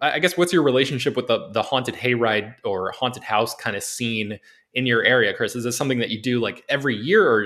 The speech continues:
is this an, was this the first time that you went to this one, or what's the deal?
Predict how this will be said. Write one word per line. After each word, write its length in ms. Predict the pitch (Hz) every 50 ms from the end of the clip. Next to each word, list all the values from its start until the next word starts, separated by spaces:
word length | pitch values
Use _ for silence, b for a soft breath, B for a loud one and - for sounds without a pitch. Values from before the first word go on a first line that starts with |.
| 101 -
is 100 | 101 101
this 140 | 123 120 -
an, 220 | 113 101 101 - _ _ _ -
was 140 | 107 104
this 120 | - 123 123
the 140 | 131 123 -
first 200 | - 135 127 -
time 160 | 143 120 120
that 160 | 123 117 107
you 100 | 110 107
went 200 | 107 120 123 -
to 100 | - 120
this 200 | 113 143 151 -
one, 200 | 190 185 190 175
or 320 | 110 98 90 92 - - -
what's 200 | - 110 104 -
the 40 | 113
deal? 220 | - 101 98 90